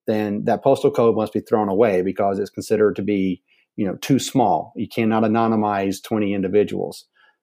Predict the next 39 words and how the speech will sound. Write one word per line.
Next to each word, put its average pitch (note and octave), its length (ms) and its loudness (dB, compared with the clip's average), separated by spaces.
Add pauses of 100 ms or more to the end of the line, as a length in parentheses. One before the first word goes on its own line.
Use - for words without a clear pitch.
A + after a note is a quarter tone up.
(120)
um, G2 400 -4
or G2 80 -4
twenty A2 400 -2 (200)
transactions, A2+ 720 0
right? G#2+ 160 -2
So A#2 120 2
that's A#2+ 200 2
gonna C#3+ 140 0
be, C3 180 -2
that's C#3+ 220 0
a D3+ 60 4
big A2+ 260 0
piece - 220 -4
of G#2 100 -2
it F#2+ 160 -6
too, D#3 260 4
is G#2+ 140 0
not B2+ 220 -2
only, A#2+ 640 -2 (640)
um, G#2+ 360 -4 (180)
you A#2+ 120 -4
know, G2+ 120 -4
the G2 80 -6
privacy C#3+ 500 0
of G#2+ 80 2
the G#2 40 -2
information, G#2 360 -6
but G#2+ 80 -2
it A2 40 0
really C#3+ 220 4
does B2+ 220 2
get B2 100 -2
down G#2 140 -4
to F#2+ 80 -10
privacy. G2+ 540 0
Can C3 360 0
you, A2+ 400 2 (400)
you G#2 80 -8
know, G2 300 -6